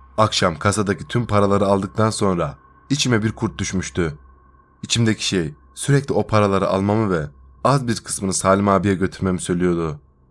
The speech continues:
Ne alakaydı? Bu zamana kadar hiç böyle bir şey yapmamıştım.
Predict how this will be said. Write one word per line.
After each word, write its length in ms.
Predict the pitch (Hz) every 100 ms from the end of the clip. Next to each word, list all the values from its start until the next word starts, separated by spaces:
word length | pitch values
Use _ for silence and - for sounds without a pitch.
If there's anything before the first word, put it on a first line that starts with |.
| _ _
Ne 80 | 101
alakaydı? 800 | 101 98 90 - 87 82 78 73 - - - _ _ -
Bu 80 | 113
zamana 320 | 139 160 151
kadar 200 | 143 120
hiç 180 | 113 -
böyle 240 | 123 113 104
bir 60 |
şey 180 | 95 113
yapmamıştım. 720 | 104 95 95 90 - 82 73